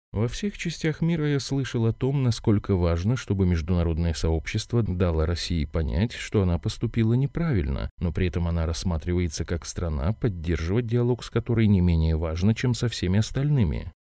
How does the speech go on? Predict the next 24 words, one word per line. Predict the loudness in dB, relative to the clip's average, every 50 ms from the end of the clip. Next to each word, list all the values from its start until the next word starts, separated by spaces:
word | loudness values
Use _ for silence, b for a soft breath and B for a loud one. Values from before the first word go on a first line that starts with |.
| _ _ -14
Саули | -8 -6 -4 -2 0 0 0 0
Ниинисте. | 2 2 4 4 4 4 2 0 -4 -8 -10 -12 -12 -14 -16 _ _ _ _ _ 0
Милитаризация | 2 2 2 2 2 0 2 2 2 2 0 0 0 -2 0
Европы | 0 2 2 0 0 -2 -2 -2 -2 -2 -2
силами | 0 0 2 2 2 4 4 4
нато | 4 2 2 0 -2
тоже | -2 -2 0 0 0 0 0
тревожит | 0 0 0 2 2 2 0 0 -2
здравомыслящих | -4 -2 0 2 4 4 4 4 2 2 0 -2 0 -2 -4 -2 -2
европейцев. | -2 -2 -2 -4 -2 -4 -4 -6 -6 -8 -10 -10 -10 -14 _ _ _ -4
При | -2 -2
этом | -2 -2 -2 -2
они | -2 -2
прекрасно | -2 -2 -4 -4 -4 -6 -6 -4 -2 -4 -2
понимают, | 2 2 4 4 4 2 0 -2 -4 -6
что | -6 -2 -2 0 0
становятся | 0 -2 -2 0 2 2 0 0 0 -2 -2
заложниками | 0 0 2 2 2 2 0 0 0 0 2 2 2
чужих | 2 2 0 0 0 0 -2 -2 -2 -4 -6
геополитических | -6 -2 0 2 0 2 0 0 -2 0 -2 -4 -4 -4 -4 -4 -4 -4 -2 0
интересов, | 0 0 0 0 -2 -2 -2 -2 -4 -6 -10 -8 -6
которые | -6 -4 -2 0 0 2 2
могут | 2 2 2 0 -2 -4 -4
привести | -4 -2 -2 -2 -2 -4 -6 -4 -2 -2 -2 -2